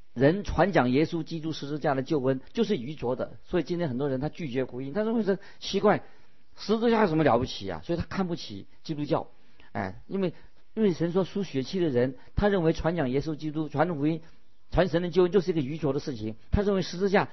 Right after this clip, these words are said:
没有什么道理，他看不起啊，看不起啊传福音的人，也不，看不起基督徒，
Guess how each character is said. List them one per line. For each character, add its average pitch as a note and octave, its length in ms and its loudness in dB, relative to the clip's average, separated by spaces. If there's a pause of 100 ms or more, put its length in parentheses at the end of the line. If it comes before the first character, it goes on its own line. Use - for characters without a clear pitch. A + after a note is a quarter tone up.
(140)
没 F#3+ 200 4
有 B3+ 100 4
什 C#3 140 0
么 D3 80 2
道 C3+ 160 8
理， F#2+ 180 -4 (560)
他 F3+ 100 2 (160)
看 G#3 220 4
不 F3+ 60 0
起 - 260 -8
啊， F2+ 80 -4
看 F#3+ 240 -2
不 F3 80 -4
起 G2 300 -10 (300)
啊 G#2 100 -4
传 B2 260 -4
福 A2+ 160 -6
音 B2+ 140 -2
的 A#2+ 60 -2
人， G2+ 200 -2
也 A#2 100 0
不， C#3+ 100 -6
看 E3 240 -2
不 D3 60 -4
起 G#2+ 140 -8
基 D#3+ 140 -4
督 D#3+ 120 0
徒， G#2+ 280 -6